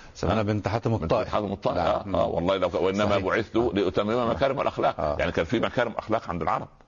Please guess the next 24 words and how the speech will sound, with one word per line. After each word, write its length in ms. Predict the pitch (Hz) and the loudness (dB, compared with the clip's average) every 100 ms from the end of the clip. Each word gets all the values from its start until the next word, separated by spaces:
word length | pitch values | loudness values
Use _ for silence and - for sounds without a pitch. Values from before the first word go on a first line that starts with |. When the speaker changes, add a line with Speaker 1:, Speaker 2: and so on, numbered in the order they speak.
| - | -4
Speaker 1:
موجودة. 320 | 90 95 131 | -2 2 2
Speaker 2:
كان 80 | 156 | 2
عندهم 200 | 175 - | 0 0
حلف 220 | 101 87 | -2 -4
الفضول. 460 | 78 - 90 143 - - - - - - | -6 -4 -2 -2 -4 -20 -20 -20 -20 -8
Speaker 1:
صح. 200 | 76 73 - - | -8 -8 -12 -2
Speaker 2:
"لو 160 | 80 | -2
دعيت 300 | 71 80 95 | 2 0 0
إليه 300 | 82 90 98 | 2 2 2
لأجبت." 340 | 87 85 139 127 | 2 2 0 -4
Speaker 1:
لأجبت، 420 | 85 95 104 95 - | -2 0 2 0 -4
صح. 140 | - | -2
Speaker 2:
إذا، 160 | 90 95 - | 0 0 0
إذا 140 | 90 | 0
عندهم 380 | 82 92 131 113 - | 0 0 0 -2 -2
يعني 260 | 87 90 80 - | 0 0 -4 -4
عندهم 200 | - 147 | 0 2
Speaker 1:
بعض 20 | 147 | 2
Speaker 2:
من 60 | 143 | 2
يسمع. 140 | 123 | 2
Speaker 1:
المبادئ. 460 | 120 139 98 82 78 | 4 2 0 -6 -2
Speaker 2:
عندهم 160 | 90 107 | 0 2
من 120 | 92 | 2
يسمع. 300 | 85 - | 0 0